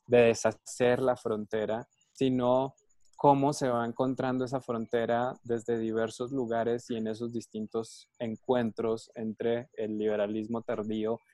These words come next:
y los distintos lugares a los que va llegando, ¿no? Porque finalmente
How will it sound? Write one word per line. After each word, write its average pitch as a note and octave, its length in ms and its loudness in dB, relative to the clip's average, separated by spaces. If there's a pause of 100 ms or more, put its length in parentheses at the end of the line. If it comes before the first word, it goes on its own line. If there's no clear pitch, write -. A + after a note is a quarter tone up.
(160)
y C3+ 120 0
los A#2+ 280 4
distintos A#2 540 -2
lugares B2 460 2
a B2+ 40 -2
los A#2 200 -6
que A2 100 -2
va A2 140 0
llegando, A#2+ 480 -2
¿no? A2 100 -4
Porque A2 240 -8
finalmente B2 640 -2